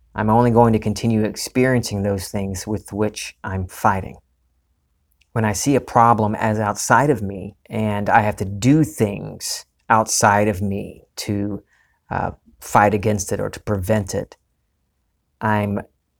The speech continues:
only fighting the shadows. I'm not changing, uh, the real problem. I'm not changing the cause of these perceived problems. In the lecture, Imagination, My Slave, Neville says,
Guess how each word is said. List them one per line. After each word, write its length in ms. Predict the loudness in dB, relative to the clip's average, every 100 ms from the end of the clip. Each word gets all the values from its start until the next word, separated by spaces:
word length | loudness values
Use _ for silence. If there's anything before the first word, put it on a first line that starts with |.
| _ _ _ 0
only 300 | 2 2 2
fighting 520 | 4 6 6 2 -2
the 100 | -6
shadows. 720 | 0 2 2 0 -6 -10 -8
I'm 240 | -4 0
not 320 | 2 2 -2
changing, 720 | -8 -4 -2 -2 -2 -8 -10 -16 _ _ _ _ _ _ -12
uh, 220 | -8 -6
the 120 | -6
real 200 | 0 0
problem. 560 | 0 2 2 2 -2 -6
I'm 80 | -2
not 220 | -4 -4 _
changing 380 | -4 -2 0 -2
the 80 | -4
cause 640 | -6 6 8 10 6 0 2
of 460 | 6 8 6 2 -8
these 180 | -8
perceived 640 | -8 -8 -6 -4 -6 -6 -8
problems. 680 | -4 -2 -4 -8 -14 -14 -16 _ _ _ _ _
In 100 | 0
the 80 | 4
lecture, 500 | 6 4 4 4 6
Imagination, 1080 | 4 4 4 4 4 4 2 2 2 0 0
My 200 | -2 -2
Slave, 600 | -2 4 4 6 2 2
Neville 300 | 4 4 4
says, 400 | 4 4 4